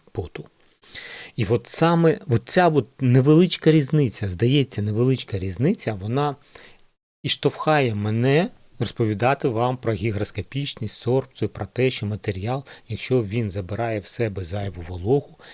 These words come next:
і потім її поступово віддає в повітря, коли вас немає, таким чином ми регулюємо мікроклімат. Так от, конопляний утеплювач,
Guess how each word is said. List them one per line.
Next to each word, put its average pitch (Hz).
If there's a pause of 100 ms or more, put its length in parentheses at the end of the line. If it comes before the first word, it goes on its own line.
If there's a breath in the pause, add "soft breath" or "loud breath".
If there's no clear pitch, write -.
(120)
і 107
потім 113
її 95
поступово 98
віддає 92
в -
повітря, 95
коли 92
вас 82
немає, 104 (520 loud breath)
таким -
чином 131
ми 104
регулюємо 95
мікроклімат. 87 (300 loud breath)
Так -
от, 104
конопляний 104
утеплювач, 87